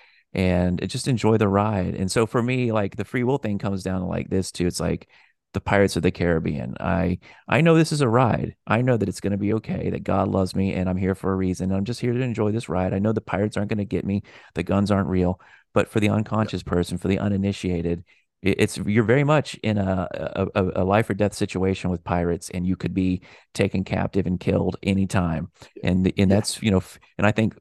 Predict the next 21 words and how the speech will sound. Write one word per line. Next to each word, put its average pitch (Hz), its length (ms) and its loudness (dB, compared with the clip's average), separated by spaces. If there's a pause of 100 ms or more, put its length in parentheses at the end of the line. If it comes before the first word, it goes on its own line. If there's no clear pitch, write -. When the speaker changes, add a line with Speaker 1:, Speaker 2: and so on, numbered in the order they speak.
(120)
Speaker 1:
uh, 95 60 -6
psychedelics 98 580 0
help 92 200 -2
us 90 200 -2 (120)
break - 360 -2
free 92 340 2
from 82 160 0
a 87 60 4
lot 87 200 4
of 87 60 4
these 87 300 0
things, 87 400 -2 (400)
uh, 82 320 0
that 85 340 0
this, 95 140 2
Speaker 2:
Right. - 60 -6
Speaker 1:
this 95 160 -2
fear 107 260 4
conditioned, 90 720 0
uh, 87 240 0 (100)
uh, 85 200 -2